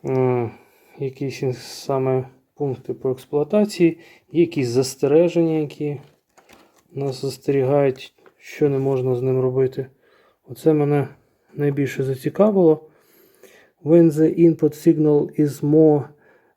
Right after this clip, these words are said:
than forty volts, do not forget to switch the switch on the probe handle to the ten X position.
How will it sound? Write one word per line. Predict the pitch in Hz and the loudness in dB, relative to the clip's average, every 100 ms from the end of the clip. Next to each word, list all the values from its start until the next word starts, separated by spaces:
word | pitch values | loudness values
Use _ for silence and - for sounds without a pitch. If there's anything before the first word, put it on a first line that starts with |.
| 143 | -8
than | 135 151 151 147 - - _ _ - - | 0 4 4 0 -6 -20 _ _ -20 -2
forty | 165 156 - 143 | 2 2 0 -4
volts, | 147 208 202 - - | 2 4 2 -4 -8
do | 151 | -2
not | 151 143 - - | -2 -2 -8 -12
forget | 143 135 190 202 | -4 4 4 4
to | - | -8
switch | 139 - 151 160 - - - _ _ _ _ _ 160 | -14 -8 -2 0 -2 -16 -20 _ _ _ _ _ -8
the | 143 | -6
switch | 139 - 147 196 202 - - | -6 -2 4 4 2 -8 -4
on | 156 151 | -2 0
the | 143 147 - - - | 4 2 2 -14 -4
probe | 151 180 190 - - _ _ _ _ _ _ _ _ _ _ _ _ _ _ - - | 2 4 4 0 -20 _ _ _ _ _ _ _ _ _ _ _ _ _ _ -20 0
handle | 160 160 156 156 151 - | 2 4 6 4 4 -2
to | 151 147 143 139 135 127 | -2 0 0 -4 -6 -4
the | 139 143 135 - _ _ _ - | -2 -2 -4 -10 _ _ _ 0
ten | 156 156 165 156 151 | 2 2 0 0 -2
X | - - | -4 -10
position. | 143 147 156 - 135 | -6 0 0 0 -6